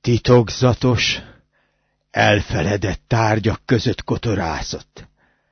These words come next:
Felült a kukoricamorzsolóra, s mint zabolátlan csikó vágtatott reggeltől estig az óra. Hogy, hogy nem,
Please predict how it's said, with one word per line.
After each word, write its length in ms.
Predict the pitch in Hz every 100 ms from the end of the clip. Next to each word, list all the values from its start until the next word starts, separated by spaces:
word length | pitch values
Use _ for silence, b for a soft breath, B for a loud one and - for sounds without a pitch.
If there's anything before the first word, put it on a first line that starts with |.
| _ _ _ _ _ -
Felült 560 | - 131 151 147 -
a 60 | 120
kukoricamorzsolóra, 1400 | - 208 185 165 - 156 143 139 98 131 123 120 113 98 B B B
s 160 | - 131
mint 280 | 131 113
zabolátlan 1040 | 82 90 147 127 135 123 120 110 123 113 107
csikó 640 | - 151 - 147 135 117
vágtatott 800 | 95 113 101 - 127 107 117 -
reggeltől 1000 | 113 110 107 90 107 101 - 107 101 101
estig 560 | - 101 - - 110 95
az 200 | 101 95
óra. 420 | 90 85 73 - _ _ _ _ _ _ _ _ _ _ _ _ _ _ _ _ _ _ _ _
Hogy, 460 | - - 220 - -
hogy 340 | - 113 143
nem, 540 | 120 123 113 101 87